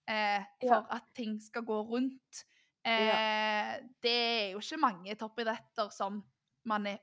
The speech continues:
Speaker 1: fortsatt må det, da.
Speaker 2: Nei.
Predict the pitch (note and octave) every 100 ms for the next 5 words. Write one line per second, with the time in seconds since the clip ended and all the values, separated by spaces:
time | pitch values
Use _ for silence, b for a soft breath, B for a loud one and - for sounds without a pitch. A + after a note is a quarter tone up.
0 | - A3+ - A3+ - A3 G3+ G#3 A3 C4+
1 | G#3+ - _ _ _ _ _ _ - A3
2 | G#3+ F#3+